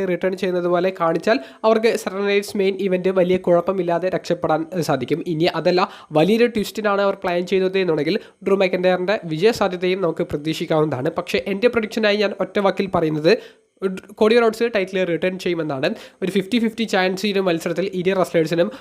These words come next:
കൊടുക്കാം എന്നുള്ളതും കൂടി കൂട്ടിച്ചേർക്കുന്നു. ഏറ്റവും അവസാനത്തെയും നാലാമത്തേതുമായിട്ടുള്ള ഒരു മത്സരം വെക്കേറ്റ് ചെയ്ത വേൾഡ് ഹെവി വെയ്റ്റ് ചാമ്പ്യനെ കണ്ടുപിടിക്കുന്ന ചാമ്പ്യൻഷിപ്പ് മത്സരമാണ്. ജെ ഊസോയും സി എം പങ്കും തമ്മിൽ ഏറ്റുമുട്ടുന്ന ഒരു ഗംഭീര ചാമ്പ്യൻഷിപ്പ് മത്സരം Saturday Night's മെയിൻ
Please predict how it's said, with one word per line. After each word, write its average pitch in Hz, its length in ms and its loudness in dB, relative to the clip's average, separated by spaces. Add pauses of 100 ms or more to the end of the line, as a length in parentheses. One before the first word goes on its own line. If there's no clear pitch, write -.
(120)
കൊടുക്കാം 190 400 4 (160)
എന്നുള്ളതും 185 360 -2
കൂടി 175 180 -2 (180)
കൂട്ടിച്ചേർക്കുന്നു. 151 600 0 (240)
ഏറ്റവും 196 300 2
അവസാനത്തെയും 190 600 2 (160)
നാലാമത്തേതുമായിട്ടുള്ള 175 920 2
ഒരു 170 120 0
മത്സരം 151 460 -2
വെക്കേറ്റ് 170 340 -4
ചെയ്ത 165 200 -2 (100)
വേൾഡ് 165 360 2
ഹെവി 175 280 -2
വെയ്റ്റ് 170 220 -2
ചാമ്പ്യനെ 160 340 -2
കണ്ടുപിടിക്കുന്ന 160 640 0
ചാമ്പ്യൻഷിപ്പ് 151 560 -2
മത്സരമാണ്. 139 520 -2 (320)
ജെ 170 280 2
ഊസോയും 175 440 0
സി - 220 -6
എം 175 100 -4
പങ്കും 156 220 -2
തമ്മിൽ 156 300 -6
ഏറ്റുമുട്ടുന്ന 156 600 -2
ഒരു 156 280 2
ഗംഭീര 160 420 0
ചാമ്പ്യൻഷിപ്പ് 147 560 -4
മത്സരം 143 340 -2
Saturday 151 380 0
Night's 156 300 0
മെയിൻ 147 200 2